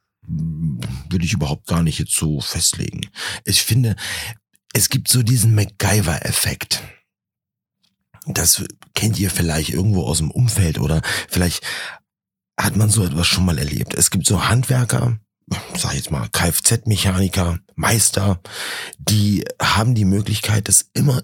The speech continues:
irgendwie hinzukriegen. Die, ähm, fluchen über das, was, ähm, andere Ingenieure sich ausdenken, weil die sagen, „Hey, das ist doch so kompliziert. Warum wird denn das so kompliziert gehalten?“ Ähm, das kann man viel einfacher machen,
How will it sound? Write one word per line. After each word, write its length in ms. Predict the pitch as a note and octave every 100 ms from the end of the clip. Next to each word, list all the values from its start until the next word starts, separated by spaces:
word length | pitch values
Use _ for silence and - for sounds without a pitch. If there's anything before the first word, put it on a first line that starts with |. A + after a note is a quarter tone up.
| -
irgendwie 340 | F3+ D#3+ C3+
hinzukriegen. 640 | D3 - A2 - - G2+ - _ _ - - - _
Die, 280 | A#2 B2 A2+
ähm, 500 | - G#2 G#2+ A2 G2
fluchen 800 | - F#2+ - A#2+ D3+ - D3+ A#2+
über 340 | - A2+ G2+ F#2
das, 340 | B2+ B2+ -
was, 280 | A#2 A2 -
ähm, 400 | G#2+ A2 A2 G#2 -
andere 360 | A2+ C3 G#2
Ingenieure 540 | A2 A2 G#2 G2 A2+ A#2+
sich 220 | G#2 -
ausdenken, 520 | F#2 - B2 F2+ G#2+
weil 120 | G#2
die 80 | F2+
sagen, 180 | F#2+ F2
„Hey, 120 | E2+
das 180 | D#2 F#2
ist 120 | -
doch 80 | F2
so 200 | A2 B2
kompliziert. 580 | C#3+ A#2 G2+ - B2+ - - - F#2+
Warum 320 | F#2 G2 G#2
wird 140 | A2
denn 120 | F#2+ A2+
das 240 | G2+ -
so 220 | A2+ G2+ - -
kompliziert 680 | - C3+ A#2 G2 - E3+ -
gehalten?“ 580 | E2 D2 A2 - - - - - - - - _ -
Ähm, 320 | G2+ G#2 - - -
das 160 | - -
kann 140 | B2
man 120 | C3 A#2
viel 360 | - F3 E3
einfacher 400 | - C#3 G#2 D#2+
machen, 440 | C#2+ G#1+ - -